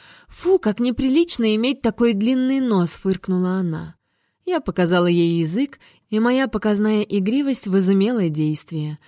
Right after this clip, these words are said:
Амберли успокоилась и вернулась к просмотру корреспонденции.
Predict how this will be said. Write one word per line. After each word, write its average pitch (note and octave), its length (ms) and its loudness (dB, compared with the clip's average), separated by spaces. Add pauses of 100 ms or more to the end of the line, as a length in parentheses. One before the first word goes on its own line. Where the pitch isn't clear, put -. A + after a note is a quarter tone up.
(300)
Амберли G3+ 500 2
успокоилась G3 880 0
и F3+ 140 0
вернулась F#3 480 0
к - 100 -18
просмотру G#3+ 600 -4
корреспонденции. D3+ 1120 -6